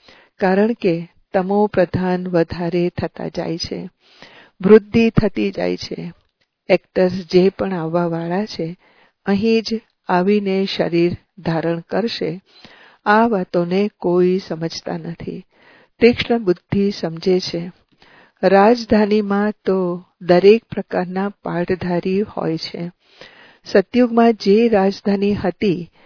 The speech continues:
તે ફરીથી સ્થાપન થઈ રહી છે. ટ્રાન્સફર થઈ જશો. તમે હમણાં તમોપ્રધાનથી સત્વપ્રધાન ક્લાસમાં ટ્રાન્સફર થાવ છો.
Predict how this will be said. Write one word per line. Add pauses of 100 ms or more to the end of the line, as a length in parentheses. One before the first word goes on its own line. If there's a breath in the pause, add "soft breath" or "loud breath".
(280 soft breath)
તે
ફરીથી
સ્થાપન
થઈ
રહી
છે. (800 soft breath)
ટ્રાન્સફર
થઈ
જશો. (1400)
તમે
હમણાં (540 soft breath)
તમોપ્રધાનથી
સત્વપ્રધાન
ક્લાસમાં
ટ્રાન્સફર
થાવ
છો.